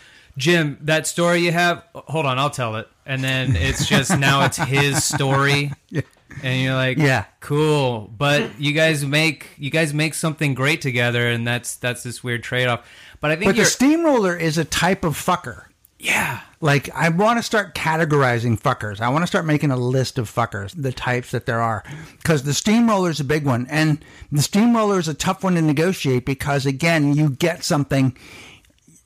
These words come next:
Speaker 2: And I, I wanna say this with deference to Dave. You get something from this relationship.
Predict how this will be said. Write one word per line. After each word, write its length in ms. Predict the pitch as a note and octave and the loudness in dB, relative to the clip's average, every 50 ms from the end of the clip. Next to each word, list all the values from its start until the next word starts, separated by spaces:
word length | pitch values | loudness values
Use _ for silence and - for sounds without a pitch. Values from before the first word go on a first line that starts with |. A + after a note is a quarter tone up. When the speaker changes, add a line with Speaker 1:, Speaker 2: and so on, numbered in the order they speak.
| _ _ _ - | _ _ _ -6
Speaker 2:
And 160 | - D#3 D#3 | -2 0 0
I, 160 | E3 E3+ - - | 0 0 -2 -2
I 80 | C3+ D3 | -2 0
wanna 220 | D#3+ F3 F3 E3 C#3+ | 2 2 2 2 0
say 200 | - E3+ D#3+ D3+ | 0 0 2 2
this 240 | D3 C#3+ C#3 - D3 | 2 2 2 0 0
with 200 | C#3 A#2+ - C3+ | -2 -2 -2 -2
deference 760 | C3 D#3+ D#3 D#3 - - C3 A#2 A2 - - - - - - - _ _ _ G#3 _ _ | 0 0 0 0 -2 -4 -4 -4 -4 -6 -10 -10 -10 -12 -14 -18 _ _ _ _ _ _
to 400 | - - D3 C#3 C3 B2+ B2+ C3 - | -6 -2 0 0 2 0 0 -2 -2
Dave. 280 | - C#3 A#2+ G#2+ G2+ - _ _ _ _ - | 0 0 0 -2 -4 -10 _ _ _ _ -6
You 280 | D#3+ D3+ D3+ F3 F3 | 0 2 4 4 4
get 240 | C3+ D#3 F#3+ G3+ G3 | 4 4 2 0 0
something 340 | - F3+ D3+ C3 - D3 C3 | -2 -2 -2 0 0 0 0
from 160 | - C3+ C3+ | 0 0 0
this 180 | B2+ B2+ - - | 0 0 -2 -2
relationship. 640 | C#3+ C3+ C3+ C#3 B2 - C3 A2+ - A2+ A2 - | -2 0 0 0 -2 -2 -4 -4 -6 -8 -10 -12